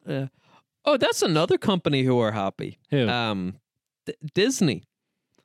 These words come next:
Speaker 2: Oh,
Speaker 1: They
Speaker 2: Disney.
Speaker 1: launched Disney Plus here.
Speaker 2: Yeah.
Speaker 1: Uh, just after lockdown was
Speaker 2: Yeah,
Speaker 1: announced.
Speaker 2: the perfect timing as well. I'd say they're doing
Speaker 1: How,
Speaker 2: well.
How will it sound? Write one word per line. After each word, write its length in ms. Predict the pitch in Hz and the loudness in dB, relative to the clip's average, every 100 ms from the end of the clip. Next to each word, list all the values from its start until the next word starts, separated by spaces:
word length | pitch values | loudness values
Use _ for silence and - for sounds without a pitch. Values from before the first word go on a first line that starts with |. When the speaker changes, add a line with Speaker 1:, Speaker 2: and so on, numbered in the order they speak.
| - | -4
Speaker 2:
Oh, 80 | 131 | 2
Speaker 1:
They 100 | 233 | 4
Speaker 2:
Disney. 260 | - - - | 4 4 4
Speaker 1:
launched 360 | 190 180 - - _ | 2 0 -2 -14 _
Disney 420 | 156 165 - 147 | 0 0 2 0
Plus 380 | 131 - 151 151 | 0 -2 -2 -2
here. 440 | - 147 160 104 104 | -2 0 0 0 0
Speaker 2:
Yeah. 360 | 110 107 104 95 _ - - | 0 -2 -2 -6 _ -16 -8
Speaker 1:
Uh, 220 | 143 127 | -4 -2
just 340 | 120 147 151 - | -2 -2 -2 -2
after 300 | 131 131 117 | -2 -2 0
lockdown 520 | 104 127 - 151 151 | 0 -2 -2 0 2
was 120 | 151 | 2
Speaker 2:
Yeah, 140 | 147 156 | 2 2
Speaker 1:
announced. 400 | 156 135 131 113 | 2 0 -2 -4
Speaker 2:
the 60 | 120 | -2
perfect 340 | 143 139 117 | -2 -2 -2
timing 340 | 131 135 131 | -2 0 0
as 120 | 113 113 | 0 0
well. 280 | 117 113 - | 0 -2 -6
I'd 140 | 120 123 | -6 -2
say 80 | 151 | 0
they're 120 | 120 | 0
doing 160 | 117 120 | 0 0
Speaker 1:
How, 120 | 185 | 2
Speaker 2:
well. 220 | 185 98 | 2 0